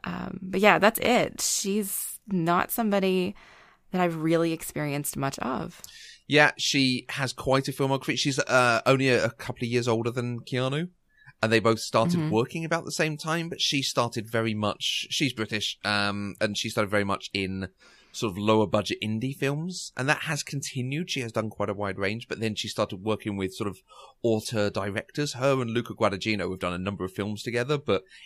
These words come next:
Speaker 2: interesting French or Italian films or remakes of
Speaker 1: Okay.
Speaker 2: Italian films and so on. And I,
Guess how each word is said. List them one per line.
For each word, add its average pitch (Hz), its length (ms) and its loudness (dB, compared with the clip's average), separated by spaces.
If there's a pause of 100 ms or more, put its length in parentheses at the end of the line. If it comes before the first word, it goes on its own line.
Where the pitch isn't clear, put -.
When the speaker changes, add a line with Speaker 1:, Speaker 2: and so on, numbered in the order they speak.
(100)
Speaker 2:
interesting 104 600 -2 (220)
French - 580 -2
or 95 120 0
Italian 92 640 -6
films 90 600 -10
or 90 280 -6
remakes 104 480 -6
of 104 80 0
Speaker 1:
Okay. 90 80 -2
Speaker 2:
Italian 90 360 -2
films 90 340 -6
and 87 100 -12
so 87 120 -6
on. 80 100 -6
And 113 220 -6
I, - 80 0